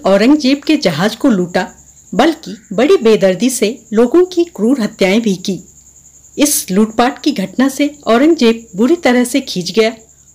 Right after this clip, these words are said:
और उसने इन लुटेरों को पकड़ने के लिए बड़े पैमाने पर मुहिम चलाई। औरंगजेब अपने सख्त रवैये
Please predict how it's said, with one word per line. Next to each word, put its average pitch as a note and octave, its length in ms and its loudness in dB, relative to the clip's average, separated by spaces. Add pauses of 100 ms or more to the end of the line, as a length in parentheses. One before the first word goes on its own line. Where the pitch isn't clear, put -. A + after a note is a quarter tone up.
और C#4 140 2
उसने F4+ 340 0
इन B3 260 2
लुटेरों A#3+ 400 2
को E4 140 -2
पकड़ने A#3 480 0
के A#3+ 160 0
लिए G3 300 -4 (340)
बड़े D4+ 200 2
पैमाने G#3 480 0
पर D4 240 -4 (100)
मुहिम A3+ 300 2
चलाई। E3 380 -2 (840)
औरंगजेब F#4 600 2 (140)
अपने B3+ 320 2
सख्त D4 460 -4
रवैये G#3+ 600 0